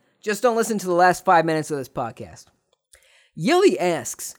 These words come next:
"Why didn't you answer Ken's question first?" Yili, you really boxed me into a corner with this one.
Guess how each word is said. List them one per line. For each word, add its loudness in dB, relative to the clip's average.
"Why 0
didn't -6
you -4
answer -2
Ken's -10
question -12
first?" -10
Yili, -2
you -2
really -4
boxed -6
me -6
into -8
a -16
corner -12
with -18
this -20
one. -18